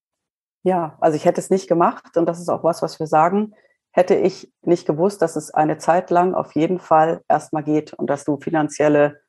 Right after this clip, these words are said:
Ressourcen hast und, und Geld gespart hast, um das am Ende auch zu machen, weil die erste Zeit ist natürlich oft nicht einfach.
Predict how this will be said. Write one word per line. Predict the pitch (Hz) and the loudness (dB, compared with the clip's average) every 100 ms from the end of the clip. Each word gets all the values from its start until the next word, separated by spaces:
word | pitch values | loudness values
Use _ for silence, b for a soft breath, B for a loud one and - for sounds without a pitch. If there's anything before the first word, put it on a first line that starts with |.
| - | -2
Ressourcen | 165 - 165 165 147 | 0 2 0 0 -4
hast | 139 - | -6 -6
und, | - - | -6 -4
und | - - - _ | -4 -6 -8 _
Geld | 165 170 - - | 2 2 -2 -6
gespart | - 151 151 | 0 2 2
hast, | 139 - b b b | 0 -4 b b b
um | - 151 | -2 -2
das | 156 - | -2 -2
am | - 147 | -2 0
Ende | - 156 139 | 0 2 0
auch | - | 0
zu | - | 0
machen, | 185 170 143 | 0 0 -2
weil | 135 | 0
die | 131 | 0
erste | 151 147 151 | 0 -2 -8
Zeit | - 143 165 - | 0 0 0 -4
ist | 170 - | -4 0
natürlich | 180 - 139 135 131 _ - | -2 0 -2 -2 -8 _ -2
oft | 156 - - | -2 -2 -6
nicht | 151 | 0
einfach. | - 143 - - | 2 2 0 -6